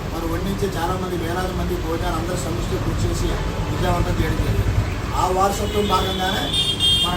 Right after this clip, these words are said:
టౌన్ సంఘం ఎన్నికైన తర్వాత మనందరి ఆధ్వర్యంలో ఒక కమిటీ వేసుకున్నాం. ఆ కమిటీలో వారు వీరు లేకుండా ఖమ్మం నగర విశ్వబ్రాహ్మణులు రెండు జిల్లా సంఘం సభ్యులుగా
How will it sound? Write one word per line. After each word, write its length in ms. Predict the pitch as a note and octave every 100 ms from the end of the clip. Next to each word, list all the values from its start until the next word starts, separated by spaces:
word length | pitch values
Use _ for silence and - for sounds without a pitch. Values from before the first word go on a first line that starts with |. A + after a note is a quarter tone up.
| -
టౌన్ 260 | F3+ G3 G3+
సంఘం 220 | G3 F#3+ F3+
ఎన్నికైన 340 | F#3 F3+ F3 E3+
తర్వాత 320 | E3+ - - - - - - - -
మనందరి 340 | - F3+ G3 G3
ఆధ్వర్యంలో 460 | F#3 F#3 F3 F3 A3+ - - - - - -
ఒక 100 | - -
కమిటీ 240 | - C#3 C3+
వేసుకున్నాం. 440 | - - F3+ G3 - - - - -
ఆ 40 | -
కమిటీలో 460 | - G#3 G3+ - C4+ - - - - D#3+
వారు 220 | E3 G3 -
వీరు 200 | - -
లేకుండా 360 | F3 E3+ E3+ - - - - -
ఖమ్మం 280 | - G3+ G#3
నగర 200 | G3 G3 F#3
విశ్వబ్రాహ్మణులు 640 | G3+ G3 F3 - F3+ F#3 F3+
రెండు 200 | F#3 F#3 - -
జిల్లా 220 | - - -
సంఘం 240 | - - - F#3+ - - -
సభ్యులుగా 380 | - F3+ F3